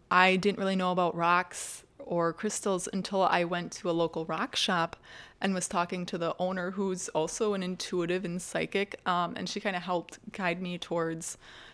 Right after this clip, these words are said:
you know, what would help me. Um, I've actually kind of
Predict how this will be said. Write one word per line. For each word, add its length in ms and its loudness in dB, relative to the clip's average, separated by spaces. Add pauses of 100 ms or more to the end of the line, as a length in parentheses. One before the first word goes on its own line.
(120)
you 100 -2
know, 320 -2 (380)
what 200 4
would 100 2
help 300 -2
me. 400 4 (160)
Um, 560 -2 (240)
I've 160 2
actually 720 2 (640)
kind 220 6
of 240 4